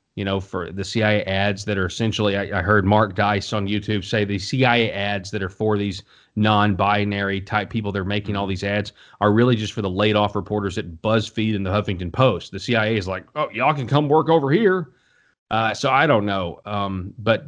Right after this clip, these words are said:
seriously, look up anti-white South Africa in the search engine and just start reading. And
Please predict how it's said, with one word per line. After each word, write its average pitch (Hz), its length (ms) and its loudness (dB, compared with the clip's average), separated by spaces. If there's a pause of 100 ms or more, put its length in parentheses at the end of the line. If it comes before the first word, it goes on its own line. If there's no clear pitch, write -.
(140)
seriously, 123 640 2 (240)
look 123 400 4
up 117 260 4
anti-white 107 800 0
South 98 300 -4
Africa 90 400 -2
in 87 80 -4
the 85 80 -4
search 92 320 -2
engine 85 400 -2
and 95 160 0
just 131 160 2
start 170 240 4
reading. 104 560 4
And 95 360 -8